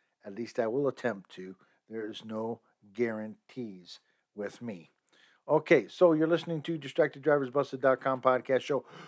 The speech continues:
So here is an interesting story that I've got.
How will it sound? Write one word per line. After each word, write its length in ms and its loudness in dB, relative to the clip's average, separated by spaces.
So 400 10
here 340 6
is 160 4
an 260 8
interesting 460 -8
story 460 -2
that 180 -4
I've 160 -4
got. 320 -6